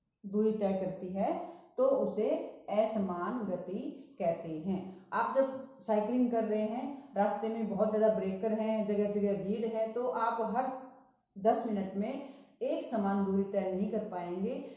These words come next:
शुरू के दस मिनट में मान लीजिए आपका बहुत ओपन एरिया था, वहाँ भीड़ नहीं थी, तो आपने शुरू के दस मिनट में,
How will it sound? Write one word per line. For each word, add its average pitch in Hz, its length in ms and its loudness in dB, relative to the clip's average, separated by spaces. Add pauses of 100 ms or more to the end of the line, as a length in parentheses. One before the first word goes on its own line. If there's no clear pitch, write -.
(120)
शुरू 247 240 0
के 247 120 0
दस 233 220 2
मिनट 233 160 -2
में 220 200 -4
मान 208 200 -2
लीजिए 208 240 -2
आपका 208 320 0
बहुत 185 280 0
ओपन 208 300 0
एरिया 196 300 0
था, 208 540 -8
वहाँ 190 280 2
भीड़ 202 120 4
नहीं 196 260 2
थी, 214 440 -6
तो 208 80 0
आपने 202 280 4
शुरू 202 200 -2
के 208 100 -2
दस 208 240 2
मिनट 202 220 -2
में, 208 480 -6